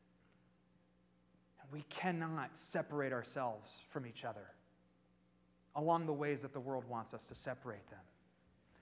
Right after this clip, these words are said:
This Jesus is the one who stands in front of a woman who is caught in adultery. She done wrong.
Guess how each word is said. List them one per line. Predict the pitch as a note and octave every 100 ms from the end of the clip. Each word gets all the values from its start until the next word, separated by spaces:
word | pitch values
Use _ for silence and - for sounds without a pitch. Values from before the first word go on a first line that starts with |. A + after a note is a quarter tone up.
| - - -
This | G3+ C#4+ -
Jesus | F3 C#4+ D4+ A#3+ G3+ G#3+
is | E3+
the | G#3+
one | G3+ C4+ B3+ D#3 - - -
who | - B3+
stands | - - C4+ D#4+ D#4 C4
in | C4
front | G3+ - B3 C4+ C4
of | G3+ G3
a |
woman | F3 D#3 A#3 C4 C4
who | F#3+ G3
is | D#3+ -
caught | - - A#3 -
in | F#3
adultery. | E3 D#3 B2 - A#2 - - - - - - - - - - - - - -
She | - F3+
done | F3+ A3+ B3
wrong. | B3 D4+ D4+ D4